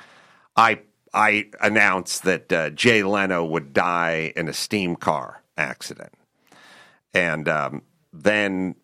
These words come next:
well, I think we can play, I'll play a clip of the,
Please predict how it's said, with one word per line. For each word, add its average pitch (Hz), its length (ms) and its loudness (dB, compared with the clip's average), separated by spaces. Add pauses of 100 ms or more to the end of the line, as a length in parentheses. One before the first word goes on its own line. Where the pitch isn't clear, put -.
(380)
well, 110 100 2
I 110 100 2
think 117 200 -4
we 101 80 0
can 85 180 -4
play, 80 260 -2
I'll 110 140 0
play 90 280 -2
a 69 60 -6
clip 78 380 -4
of 62 80 -6
the, 60 200 -10